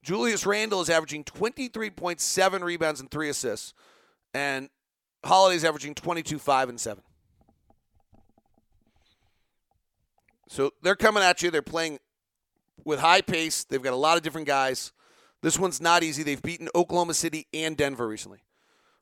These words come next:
Our greatest thing is they just beat O-, Denver, and so, you know, maybe they look at their road trip as though they notched one off and they get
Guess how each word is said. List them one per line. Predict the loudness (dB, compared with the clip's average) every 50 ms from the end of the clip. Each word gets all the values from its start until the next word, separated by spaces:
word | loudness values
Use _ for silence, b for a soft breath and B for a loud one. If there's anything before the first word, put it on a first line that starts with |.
| _ _ -4
Our | -4 0
greatest | 4 4 6 6 6 4 0 0
thing | -2 -2 -2 -2
is | -4 -4 -2
they | -2 0
just | 2 2 0 0 0
beat | -2 0 2 2
O-, | 2 0 0 0
Denver, | 2 2 2 2 0 0 0 -2
and | -2 -2
so, | -2 -2 -2 -2 -4 _ _ -14
you | -12 -12
know, | -12 -12 -14 _ _ _ -8
maybe | -8 -6 -6 -6
they | -6 -6 -6
look | -6 -6 -8 -8
at | -8 -6
their | -6 -4
road | -2 -4 -4 -4
trip | -6 -10 -10
as | -10 -10
though | -8 -8
they | -8 -8
notched | -8 -6 -8 -8 -8 -10
one | -10 -8
off | -10 -10 -10
and | -12 -16
they | -14
get | -16 -16